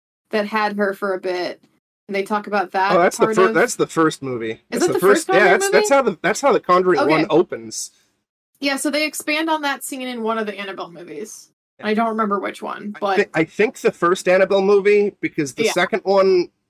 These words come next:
Speaker 2: is an origin story of the stupid doll.
Speaker 1: Yeah, yeah, that's the seventies period piece one. And
Speaker 2: Yeah,
Speaker 1: then
Speaker 2: and then the
Speaker 1: the
Speaker 2: third
Speaker 1: third one
Speaker 2: is,
Speaker 1: is
Speaker 2: has
Speaker 1: the
Speaker 2: the
Speaker 1: daughter
Speaker 2: Warrens.
Speaker 1: of, yeah,
Speaker 2: Yeah.
Speaker 1: it's the daughter of the Warrens, like,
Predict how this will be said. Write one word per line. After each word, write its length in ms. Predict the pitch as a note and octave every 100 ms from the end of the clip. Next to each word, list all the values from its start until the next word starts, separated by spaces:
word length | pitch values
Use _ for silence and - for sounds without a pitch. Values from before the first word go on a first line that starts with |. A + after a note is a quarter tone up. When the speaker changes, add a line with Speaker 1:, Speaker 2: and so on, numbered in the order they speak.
| -
Speaker 2:
is 460 | D#3+ C#3+ - - - _ _ _ _ -
an 140 | C#3+ -
origin 380 | D#3 F3 F#3 F#3
story 480 | - G3 G3+ G3
of 260 | E3+ F3 E3+
the 60 | E3+
stupid 440 | - F3 - E3+
doll. 520 | C#3+ D3+ E3+ G3 G3 _ _
Speaker 1:
Yeah, 160 | C4 C#4+ -
yeah, 180 | C#4+ D#4
that's 200 | D4 C#4
the 80 | C#4+
seventies 380 | D#4+ C#4 C4 B3+
period 320 | C#4+ B3 A3
piece 180 | G#3+ -
one. 280 | F#3+ F#3 -
And 100 | F3+
Speaker 2:
Yeah, 300 | F3+ D3+ D3+
Speaker 1:
then 20 | D#3
Speaker 2:
and 160 | F3
then 100 | F#3+
the 60 | F#3+
Speaker 1:
the 60 | -
Speaker 2:
third 240 | G#3+ A3+ F#4+
Speaker 1:
third 80 |
one 240 | E4+ D#4+ D#4+
Speaker 2:
is, 260 | F#4+ E4
Speaker 1:
is 240 | C4+ C4+ A3
Speaker 2:
has 260 | F#3 F#3 G#3
Speaker 1:
the 60 |
Speaker 2:
the 60 | E3
Speaker 1:
daughter 500 | D#3+ D#3 C#3 A#3+ A#3
Speaker 2:
Warrens. 340 | A3+ A3 G#3 -
Speaker 1:
of, 60 | _ -
yeah, 160 | B3+
Speaker 2:
Yeah. 220 | B3 B3+ A3+
Speaker 1:
it's 100 | -
the 100 | A#3
daughter 380 | A#3 A3+ A#3 A3+
of 60 |
the 80 | G#3+
Warrens, 640 | G#3+ A3 G#3 G3 F#3+ G3 -
like, 440 | - G#3+ F#3+ F#3